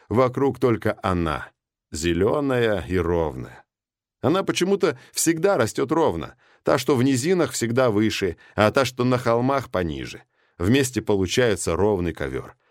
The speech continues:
зеленый. Пауль плюнул. Вокруг генератора была протянута колючая проволока, хотя никто и так не полезет.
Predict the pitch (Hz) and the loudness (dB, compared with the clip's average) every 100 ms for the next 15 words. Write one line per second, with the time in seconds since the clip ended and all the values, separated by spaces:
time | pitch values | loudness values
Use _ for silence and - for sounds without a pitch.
0 | _ _ 76 85 80 67 - - _ _ | _ _ -2 0 0 -2 -8 -20 _ _
1 | _ _ _ _ _ - 104 90 78 - | _ _ _ _ _ -4 0 0 -2 -2
2 | 101 90 73 60 _ _ _ _ _ 110 | 0 0 -2 -10 _ _ _ _ _ 0
3 | 143 170 131 143 151 180 165 117 104 127 | 2 2 2 2 2 0 0 0 0 0
4 | - 117 135 135 131 127 131 131 127 123 | 0 -2 0 -2 -2 -2 -2 0 -2 -2
5 | 143 147 95 78 - 65 - - 117 127 | 0 2 0 -2 -4 -8 -12 -2 0 2
6 | 123 123 143 131 120 131 123 90 82 85 | 0 0 0 0 0 -2 0 -2 -2 -2
7 | 85 64 | -2 -4